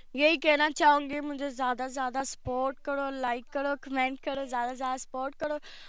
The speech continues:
और जो भी मेरे पास वीडियो बनाना आता है, मुझे सपोर्ट करके जाया करो, कुछ ना कुछ दे के जाया करो।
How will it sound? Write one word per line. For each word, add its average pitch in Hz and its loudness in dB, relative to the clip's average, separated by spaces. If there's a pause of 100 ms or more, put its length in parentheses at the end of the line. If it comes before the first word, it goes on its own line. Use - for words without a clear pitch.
और 320 10
जो 320 12
भी 339 6
मेरे 330 8
पास 294 4
वीडियो 285 -2
बनाना 302 0
आता 302 0
है, 311 0
मुझे 302 -4
सपोर्ट 285 -4
करके 294 -4
जाया 262 2
करो, 285 -8
कुछ 392 -12
ना 302 -2
कुछ 285 -10
दे 247 -2
के 277 -4
जाया 254 2
करो। 277 -6